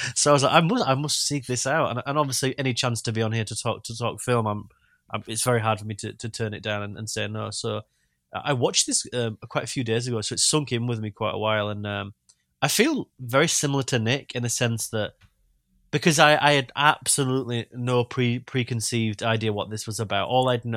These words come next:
all I knew was that it had echoes and rhymes and rhythms to De Palma's work. I didn't particularly know where this was gonna be set,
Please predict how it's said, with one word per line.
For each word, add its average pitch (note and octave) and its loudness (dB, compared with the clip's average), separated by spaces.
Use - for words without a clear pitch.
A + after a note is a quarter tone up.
all B2 -2
I B2 0
knew A2 -4
was G#2 -6
that - -10
it G2+ -14
had A2 -6
echoes A#2+ 2
and G#2+ -4
rhymes A2 0
and A2 -2
rhythms G#2+ -2
to G#2+ -4
De G#2+ -4
Palma's G#2 -4
work. G#2+ -2
I A#2+ -2
didn't A2 -6
particularly A2+ -6
know G#2+ 0
where A2 -2
this A2+ -4
was A2 -4
gonna G#2+ -4
be G#2+ -6
set, A#2 -2